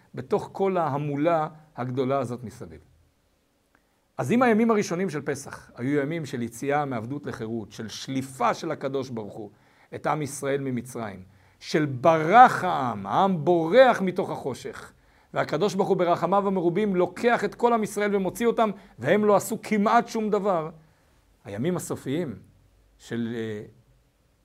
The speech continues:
חג הפסח מסמלים את העבודה העצמית,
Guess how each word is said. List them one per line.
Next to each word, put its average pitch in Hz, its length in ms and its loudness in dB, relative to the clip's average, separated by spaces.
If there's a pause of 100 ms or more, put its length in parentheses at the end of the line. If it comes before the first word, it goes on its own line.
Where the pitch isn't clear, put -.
(120)
חג 139 220 -4
הפסח - 540 -8 (640)
מסמלים 127 600 -6
את - 140 -12
העבודה 110 640 -6 (420)
העצמית, - 600 -16